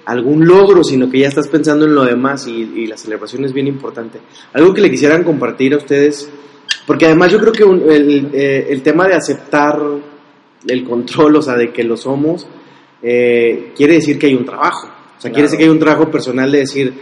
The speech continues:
Speaker 1: "Lo tengo súper claro", porque hay personas que no lo aceptan, hay personas que no lo ven, no tienen la capacidad de verlo, es porque generalmente ha faltado un trabajo personal. Y yo creo que si nosotros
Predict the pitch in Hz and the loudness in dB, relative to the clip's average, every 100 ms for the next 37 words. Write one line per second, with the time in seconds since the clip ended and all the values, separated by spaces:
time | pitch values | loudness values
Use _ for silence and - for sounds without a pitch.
0 | - - 113 143 156 175 180 - 127 127 | -20 -14 -6 0 2 2 0 -2 -4 -2
1 | 147 151 170 196 - 131 143 139 151 160 | -2 0 0 -2 -8 -6 -4 -4 -2 -2
2 | 156 135 131 139 143 175 175 - 147 135 | -2 -4 -2 0 -2 0 -2 -2 -4 -4
3 | 127 127 131 131 117 113 131 147 143 139 | -6 -8 -8 -10 -12 -8 -2 0 0 -2
4 | 139 - 113 117 131 131 127 117 - 113 | -6 -14 -16 -8 -4 -4 -6 -10 -16 -10
5 | 120 120 131 135 127 127 - - - - | -6 -4 -2 -2 -4 -8 -14 -20 -20 -20
6 | - 117 - 127 - 123 117 120 127 127 | -12 -10 -8 -10 -8 -8 -6 -4 -4 -4
7 | 131 131 127 123 131 123 127 123 120 120 | -2 -4 -4 -8 -6 -4 -4 -4 -4 -4
8 | 120 120 - 127 147 135 - - - - | -8 -10 -8 -4 -4 -4 -8 -20 -20 -10
9 | 123 131 139 139 147 143 127 123 127 135 | -2 0 0 0 -2 -2 -4 -4 -4 -2
10 | 139 - | -4 -6